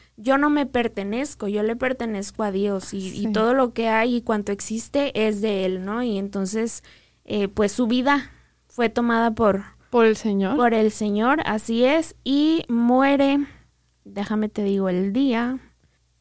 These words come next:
Speaker 1: para que ahí lo anoten en sus calendarios. Yo espero que los santitos que nos están escuchando
Speaker 2: Yo,
Speaker 1: tengan
Speaker 2: yo,
Speaker 1: un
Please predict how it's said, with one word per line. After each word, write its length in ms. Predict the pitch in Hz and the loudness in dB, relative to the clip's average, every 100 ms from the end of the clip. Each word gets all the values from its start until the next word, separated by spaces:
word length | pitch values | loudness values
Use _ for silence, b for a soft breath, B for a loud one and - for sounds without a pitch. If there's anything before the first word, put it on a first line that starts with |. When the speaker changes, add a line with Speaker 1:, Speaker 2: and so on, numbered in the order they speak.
| _ - | _ -6
Speaker 1:
para 300 | 233 226 226 | -2 0 -2
que 180 | 220 | -4
ahí 160 | 208 196 | -4 -2
lo 100 | 208 | 0
anoten 400 | 208 202 196 214 | -2 -4 -4 -4
en 100 | 214 | -4
sus 280 | 208 196 - | -4 -6 -8
calendarios. 560 | - 196 185 226 294 269 | -4 -4 -4 -2 -2 0
Yo 100 | 302 | -2
espero 360 | - 359 381 | 0 0 0
que 120 | 392 | 2
los 160 | 370 254 | 0 0
santitos 520 | 240 220 226 226 277 | -2 -4 -6 -6 -6
que 100 | - | -4
nos 200 | 285 247 | -4 -2
están 340 | 214 202 202 202 | -4 -4 -4 -4
escuchando 800 | 233 262 226 196 190 202 226 240 | -6 -8 -6 -6 -6 -4 -6 -8
Speaker 2:
Yo, 400 | 202 - _ - | -16 -20 _ -10
Speaker 1:
tengan 340 | 214 220 226 226 | -2 0 2 2
Speaker 2:
yo, 160 | |
Speaker 1:
un 60 | 214 | 2